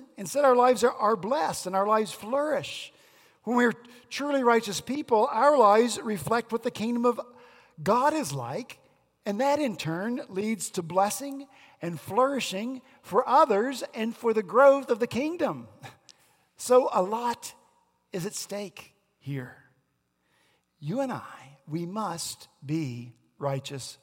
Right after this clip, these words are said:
people. That's what we'll talk about this morning as we come once again to Matthew chapter five. So if you have your Bibles with you, I'm gonna ask you to turn to the Gospel of Matthew,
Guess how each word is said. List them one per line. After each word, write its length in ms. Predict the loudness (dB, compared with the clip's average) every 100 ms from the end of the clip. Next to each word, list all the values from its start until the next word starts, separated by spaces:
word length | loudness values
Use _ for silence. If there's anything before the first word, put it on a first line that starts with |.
| _
people. 460 | -14 -14 -14 -20 _ _ _ _ _ _ _ _ _ _ _
That's 200 | -10 -8
what 120 | -6
we'll 100 | 2
talk 100 | 2
about 160 | 2 -2
this 180 | -4 -8
morning 240 | -6 -6
as 100 | -6
we 80 | -10
come 360 | -8 -4 -4 -4
once 160 | -8
again 240 | -8 -8 -8
to 80 |
Matthew 640 | -8 -8 -10 -10 -10 -10 -12 -18 _ _
chapter 360 | -8 -8 -8 -16
five. 480 | -8 -4 -4 -6
So 100 | -12
if 60 | -8
you 60 | -6
have 80 |
your 80 | -4
Bibles 480 | 0 4 4 2 -4
with 240 | -2 -2
you, 200 | -2 -6
I'm 500 | -6 -18 -20 -20 _
gonna 120 | -6 -4
ask 200 | -4 -6
you 40 |
to 40 | -8
turn 320 | -4 -2 -2
to 80 | -2
the 60 |
Gospel 400 | 2 4 2 -2
of 80 | -4
Matthew, 520 | -4 -8 -8 -8 -8